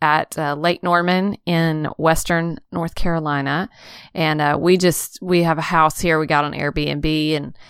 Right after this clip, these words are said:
the kids have, um, e-, each have a friend with them. So there's been a lot of tubing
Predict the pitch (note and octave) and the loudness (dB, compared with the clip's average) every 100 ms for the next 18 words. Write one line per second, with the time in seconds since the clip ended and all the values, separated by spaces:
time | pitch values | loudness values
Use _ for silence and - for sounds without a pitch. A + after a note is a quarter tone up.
0 | - _ F3+ - E3+ D#3+ - - D#3 C#3 | -20 _ -2 2 2 0 -6 -4 -2 -2
1 | C#3+ - D3 - - - - _ _ - | -4 -8 -8 -8 -10 -14 -20 _ _ -6
2 | F3 - F3+ F3 - E3 - - G3+ G3 | -6 -4 -6 -2 2 2 0 2 4 4
3 | G3+ G3 G3 G3+ F3+ F3+ F3+ - D#3+ D3 | 2 0 2 2 2 0 -4 -2 2 2
4 | C#3+ C#3+ D3 - - - - E3 D#3+ D#3+ | 2 0 -4 -10 -20 -14 -4 -2 2 2
5 | D3 C#3+ C#3+ - - A3+ G#3+ G#3 G3+ G3 | 4 2 2 -2 0 2 4 4 2 -2
6 | G3 | -4